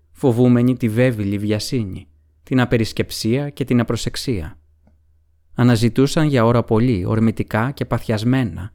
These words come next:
με έντονο τον φόβο για τη βέβηλη αμφιβολία και την αναποφασιστικότητα.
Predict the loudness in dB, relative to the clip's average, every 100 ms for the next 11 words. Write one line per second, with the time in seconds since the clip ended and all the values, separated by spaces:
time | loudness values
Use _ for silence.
0 | _ _ _ 0 4 4 2 0 0 -2
1 | -2 0 0 0 -4 -4 -4 -2 0 0
2 | 0 -2 -2 -2 -2 0 2 2 0 -4
3 | -12 _ _ -6 0 2 0 0 0 0
4 | -4 -4 -6 -6 -8 -4 -4 -6 -12 -14